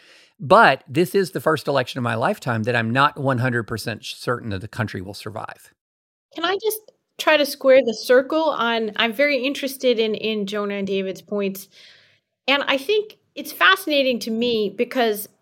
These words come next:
Speaker 2: they're reacting in a way to this issue that's perplexed us, which is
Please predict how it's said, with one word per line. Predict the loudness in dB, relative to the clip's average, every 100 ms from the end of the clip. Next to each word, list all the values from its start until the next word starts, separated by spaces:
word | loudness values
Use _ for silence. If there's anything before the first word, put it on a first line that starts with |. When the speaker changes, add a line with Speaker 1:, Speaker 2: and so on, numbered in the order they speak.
| _ _ _ _ _ _ _ _ _ 4
Speaker 2:
they're | 6 8 6
reacting | 4 4 6 4 2 0 0
in | 2
a |
way | 2 4 4 4 -2
to | -4 -2 2 2 2 -2
this | -4 -4 -6 -6
issue | -6 -4 0
that's | 0 0
perplexed | -6 -6 -2 -2 -2 -2
us, | -4 -2
which | -4 0
is | 0 0